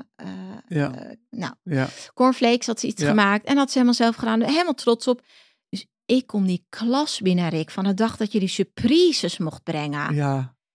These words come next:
Speaker 2: En iedereen had?
Speaker 1: Iedereen had gewoon papier-maché.
Speaker 2: Ja, doe dan.
Speaker 1: Leeuwen stonden er gewoon op poten. Eh, een soort hele kunstwerken.
Speaker 2: <laughs> Ja.
Speaker 1: Struisvogels. Want iedereen moest een dier doen met veren eraan.
Speaker 2: Ja.
Speaker 1: En ik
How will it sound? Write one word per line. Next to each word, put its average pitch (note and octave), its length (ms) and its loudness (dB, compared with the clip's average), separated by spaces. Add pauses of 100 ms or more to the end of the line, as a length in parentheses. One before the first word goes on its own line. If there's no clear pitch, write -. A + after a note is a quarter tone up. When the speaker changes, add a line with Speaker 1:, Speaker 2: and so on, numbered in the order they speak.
(220)
Speaker 2:
En C#3+ 180 -2
iedereen D#3 420 2
had? C#3 440 -2
Speaker 1:
Iedereen C4+ 880 6
had A#3 320 2
gewoon F#3+ 680 0 (680)
papier-maché. C#4 1000 4
Speaker 2:
Ja, A3 340 6
doe B2 80 0 (180)
dan. G#3 100 4 (160)
Speaker 1:
Leeuwen D#4+ 540 8
stonden E4+ 440 6
er A3 120 2
gewoon A3 300 2
op C4 220 2 (120)
poten. D#4+ 580 6 (240)
Eh, B3+ 200 2 (100)
een C4+ 120 2
soort C4 180 -2
hele C4 440 4
kunstwerken. G#3+ 880 2
Speaker 2:
<laughs> B2 60 -4
Ja. D3 100 0
Speaker 1:
Struisvogels. B3+ 1300 4
Want A#3 160 -2
iedereen D4 300 2
moest C4 200 0
een A#3 120 4
dier C4+ 160 2
doen C4 100 2
met B3 200 0 (100)
veren E4+ 460 4
eraan. A#3 400 2
Speaker 2:
Ja. F3 140 4
Speaker 1:
En C#3 100 0 (340)
ik D4 200 4